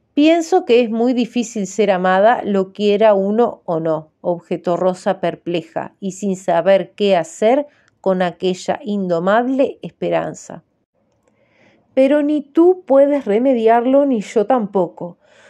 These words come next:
de modo que debo continuar haciéndolo con toda mi alma hasta que te cases, y entonces, bueno, entonces temo que voy a odiar a alguien en lugar de esto". Y Mac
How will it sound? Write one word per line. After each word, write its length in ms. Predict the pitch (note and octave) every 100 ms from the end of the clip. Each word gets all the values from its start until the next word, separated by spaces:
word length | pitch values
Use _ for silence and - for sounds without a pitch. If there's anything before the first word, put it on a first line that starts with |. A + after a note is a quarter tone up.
| _ -
de 180 | G#3
modo 500 | G#3 G3+ G#3+ B3+ C#4
que 320 | C#4 G#3 A#3 -
debo 420 | F#3 G#3 A3 A#3
continuar 640 | F#3+ F#3 F#3+ G#3+ G#3+ G#3+ G#3+
haciéndolo 720 | F#3+ - F#3 G3 G3+ G3 G3+
con 240 | A#3 F#3+
toda 300 | F#3+ G3+ F3
mi 240 | F3 A3+ G#3
alma 520 | F#3+ G3 A#3+ C#4+ -
hasta 400 | G#3 A3 - C#4+
que 100 | C#4
te 140 | G#3+ -
cases, 580 | D#3+ E3+ - C3+ - _ _ -
y 180 | F3+ F3+
entonces, 960 | F3+ - F#3+ G3 G3+ C4+ C4 - _ _
bueno, 560 | F#3 F#3 F#3+ E3+ D3+ - _ _ - _ -
entonces 880 | F3+ F#3+ F#3+ G3 G3 G3 C4 C4+ _
temo 420 | F#3+ F#3+ A3 B3
que 140 | G#3+ F#3
voy 360 | F#3+ F#3+ F#3+
a 100 | E3+
odiar 440 | E3+ E3+ F#3 A3+ C4+
a 160 | A3
alguien 420 | G3 G#3+ B3 C#4 G#3
en 200 | G3 F#3
lugar 420 | E3+ E3+ A3+ C#4+
de 180 | C4+ F#3
esto". 460 | E3 _ - A#2 - _ _ _ _ _ -
Y 160 | A3+
Mac 460 | G#3+ A3 B3 C4